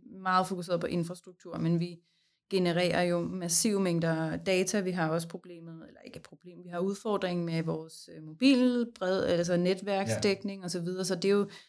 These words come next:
Speaker 1: det er jo igen, det er jo sådan en nærliggende, det er jo lige om hjørnet. Det er,
Speaker 2: Ja.
Speaker 1: det er nu, vi kan gøre det. Hvornår, hvor skal vi placere masterne for
Speaker 2: Ja.
Speaker 1: at give kunderne de bedste, øh, altså mobildækning og så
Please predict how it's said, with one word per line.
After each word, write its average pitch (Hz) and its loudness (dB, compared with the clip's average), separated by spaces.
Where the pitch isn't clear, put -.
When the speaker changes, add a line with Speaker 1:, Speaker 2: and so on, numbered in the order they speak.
Speaker 1:
det 220 0
er 220 6
jo 220 6
igen, 190 6
det 196 2
er 226 6
jo 233 6
sådan 214 4
en 175 2
nærliggende, 175 4
det 202 2
er 214 6
jo 202 2
lige 190 0
om 185 2
hjørnet. 151 0
Det 220 4
er, 208 4
Speaker 2:
Ja. - 0
Speaker 1:
det 220 4
er 214 8
nu, 175 4
vi 175 -12
kan 170 -10
gøre 156 -2
det. 156 -2
Hvornår, 160 -4
hvor 170 0
skal - -4
vi 175 -4
placere 175 -6
masterne 165 -2
for 170 -4
Speaker 2:
Ja. 165 2
Speaker 1:
at 160 -4
give 196 -2
kunderne 180 2
de 170 0
bedste, 170 -4
øh, 160 -2
altså 180 -2
mobildækning 170 -2
og 165 -14
så 180 -20